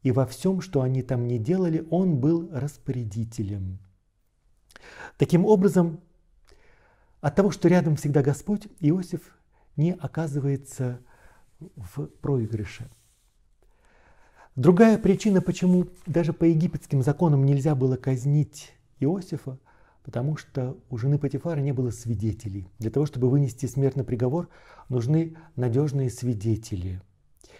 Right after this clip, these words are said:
Таким образом, на весы правосудия, с одной стороны, положено обвинение жены, с другой стороны, она уравновешивается заявлением о невинности Иосифа.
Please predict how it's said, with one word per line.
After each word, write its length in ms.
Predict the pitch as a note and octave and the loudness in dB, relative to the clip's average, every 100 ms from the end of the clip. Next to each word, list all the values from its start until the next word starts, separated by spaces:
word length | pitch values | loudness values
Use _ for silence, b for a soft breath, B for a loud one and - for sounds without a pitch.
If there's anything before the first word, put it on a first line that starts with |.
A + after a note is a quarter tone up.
| B - | B -8
Таким 240 | A#2+ C#3+ | 0 4
образом, 420 | F3+ D3+ A#2 C3 B B B | 4 2 2 0 B B B
на 360 | B2 B2+ B2+ B2+ | -2 0 2 2
весы 320 | A#2+ A#2+ E3 | 0 2 0
правосудия, 640 | D3 C3 B2+ - F3+ D3+ | 0 0 0 0 2 2
с 60 | C3 | 2
одной 220 | C3 C3+ | 0 -2
стороны, 460 | - C3 B2+ C#3+ D3 B B B B | -2 -2 0 -2 -4 B B B B
положено 680 | B2 C3+ D#3 C3 C3+ C3 C3+ - | 2 4 4 2 2 2 0 0
обвинение 1000 | C3+ A2 C#3+ D#3 C#3+ B2+ A#2+ A2+ A#2 A2+ - - | 0 4 4 6 4 2 0 -2 -4 -8 -14 -8
жены, 500 | G#2+ C#3 F3 A3 - _ _ _ _ | -2 0 0 -2 -12 _ _ _ _
с 80 | F#2 | -4
другой 280 | A#2+ C3+ E3+ | 0 0 -4
стороны, 580 | - C3+ C3 C#3 D#3+ - _ _ _ | -4 -4 -2 -2 -4 -10 _ _ _
она 260 | A#2 A2+ | -6 -4
уравновешивается 1080 | A2+ G#2+ A#2 B2+ E3 D3 C3 B2+ B2 - A#2+ B2+ _ _ _ _ _ - | -4 -4 -4 -4 -6 -6 -4 -4 -6 -10 -12 -12 _ _ _ _ _ -12
заявлением 680 | G2 A#2 A2+ D3+ D3+ C#3+ - | -4 -2 0 0 0 -2 -4
о 80 | C3 | -4
невинности 680 | A#2+ A#2 F3 C#3+ G#2 - A#2+ | -2 -2 0 0 -4 -6 -10
Иосифа. 720 | C#3+ A2 G#2 G2+ - - A#2 | -4 -2 -2 -6 -14 -18 -20